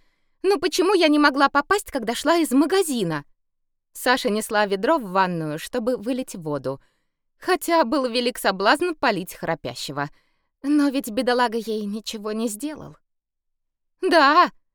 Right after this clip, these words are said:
когда тащишь чистящие, моющие, продукты и вот это все. Что, нельзя было предупредить?» выговаривала она неизвестно кому.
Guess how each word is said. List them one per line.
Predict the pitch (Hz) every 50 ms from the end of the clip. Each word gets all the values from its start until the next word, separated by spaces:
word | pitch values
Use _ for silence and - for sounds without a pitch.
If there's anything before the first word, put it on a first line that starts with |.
| _ _ _
когда | - 381 349 - 247 294 302
тащишь | - 349 311 226 208 - 190 190 -
чистящие, | - - 285 339 392 415 - - 349 302 - - 233 220
моющие, | 214 214 233 320 359 339 311 294 - - 285 277 254 240 - - _ _ _ _ _ _
продукты | 415 415 330 208 180 208 311 403 403 - - - 269 247 240 233
и | 220
вот | 196 226 320 330 - 330
это | 302 294 320 311
все. | - - - - 151 139 151 - _ _ _ _ _ _ _ _
Что, | - - - - 392 285
нельзя | 247 277 269 294 349 508 539 -
было | 415 277 240
предупредить?» | - - - 277 226 330 294 - 370 370 311 220 208 185 - - - - _ _ _ _ _ _ _ _ _ _ _ _
выговаривала | 240 220 226 202 214 202 180 208 233 233 208 175 170 160 165 165
она | 170 196 190
неизвестно | 202 190 165 160 147 151 143 165 160 - - 160 147
кому. | - 147 139 135 135 143